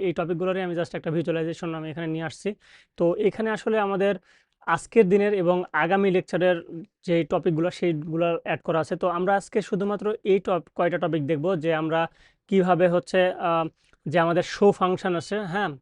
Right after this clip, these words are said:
আমাদের ম্যাটপ্লটলিবে যে শো ফাংশন, এই ফাংশনটা আসলে কি কাজ করে, এটা দিলে কি হয়, না দিলে কি হয়, সেই সম্পর্কে জানবো। তারপরে হচ্ছে ম্যা-, আমরা হচ্ছে ম্যাটপ্লটলিব দিয়ে আমরা এম শেপ ক্রিয়েট করব। ওকে, তারপরে এম শেপ ক্রিয়েট করতে যেই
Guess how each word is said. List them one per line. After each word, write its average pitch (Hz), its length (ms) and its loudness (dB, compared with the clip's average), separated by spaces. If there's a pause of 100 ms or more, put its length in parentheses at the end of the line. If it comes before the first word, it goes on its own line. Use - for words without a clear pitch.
(100)
আমাদের 165 240 0
ম্যাটপ্লটলিবে 170 760 0
যে 175 160 2 (540)
শো - 440 0
ফাংশন, 180 460 0
এই 156 100 -2
ফাংশনটা 170 520 -4
আসলে 180 280 -2
কি 202 240 -2
কাজ 180 200 2
করে, 170 180 -2
এটা 165 140 0
দিলে 180 300 0
কি 185 160 -6
হয়, 165 200 -6
না 170 100 -4
দিলে 170 200 -2
কি 180 120 -4
হয়, 165 140 -2
সেই 170 180 -4
সম্পর্কে 175 340 -6
জানবো। 160 280 -2 (420)
তারপরে 175 320 2
হচ্ছে 175 260 -2
ম্যা-, 175 340 0
আমরা 165 280 0
হচ্ছে 165 180 -4
ম্যাটপ্লটলিব 170 680 0
দিয়ে 170 160 2
আমরা 165 200 0
এম 202 240 2
শেপ 190 260 0 (160)
ক্রিয়েট 190 300 4
করব। 156 240 0 (420)
ওকে, 196 240 2 (380)
তারপরে 202 260 4 (100)
এম 208 200 4
শেপ 220 280 -2
ক্রিয়েট 208 260 2
করতে 202 340 2
যেই 185 220 4